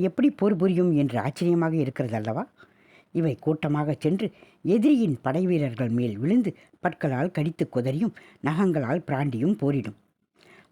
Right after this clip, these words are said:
போருக்கு புறப்படும் வீரர்களை வழியனுப்பும் போது அவர்கள் குடும்பத்தார்களின் கண்களில் கண்ணீர். அவர்கள் உயிருடன் பத்திரமாக திரும்பி வர வேண்டுமே என்ற கவலையில்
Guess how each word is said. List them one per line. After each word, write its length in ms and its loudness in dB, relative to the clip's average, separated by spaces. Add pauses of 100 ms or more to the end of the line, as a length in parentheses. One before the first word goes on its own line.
போருக்கு 440 0
புறப்படும் 520 -2
வீரர்களை 500 0
வழியனுப்பும் 600 -2
போது 220 -2 (420)
அவர்கள் 440 0
குடும்பத்தார்களின் 840 -2
கண்களில் 520 -2
கண்ணீர். 340 -2 (640)
அவர்கள் 400 0
உயிருடன் 500 0
பத்திரமாக 560 0
திரும்பி 320 0
வர 180 0
வேண்டுமே 460 0
என்ற 260 0
கவலையில் 520 -2